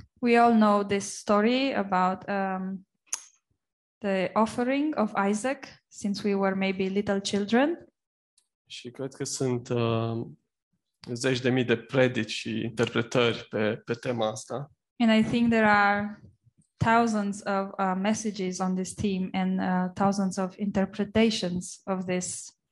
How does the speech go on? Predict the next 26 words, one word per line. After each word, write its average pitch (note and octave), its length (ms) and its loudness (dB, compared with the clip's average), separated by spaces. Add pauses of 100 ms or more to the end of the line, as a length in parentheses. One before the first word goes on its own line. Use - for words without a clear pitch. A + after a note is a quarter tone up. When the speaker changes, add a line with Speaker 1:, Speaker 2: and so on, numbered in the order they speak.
Speaker 1:
story. F3+ 640 -2 (680)
Speaker 2:
Uh, A#2+ 260 -6
dar A#2 160 2
în A#2+ 100 2
seara B2+ 300 0
aceasta B2 640 0
nu B2 140 2
aș A#2+ 80 2
vrea B2 120 2
să A#2+ 120 -4
vin A#2 200 0
cu A2+ 100 -4
o A2 80 4
altă A#2 260 0
variantă A#2 540 -2
sau A#2 180 -6
interpretare, A#2+ 680 -2
ci C#3 260 -6 (260)
sunt B2+ 420 -6
doar C#3 180 2
câteva A#2+ 380 -2
gânduri A#2+ 360 2
la A2 120 -4
care A2+ 240 -6
m-am A2 220 -4
gândit. A2 440 -4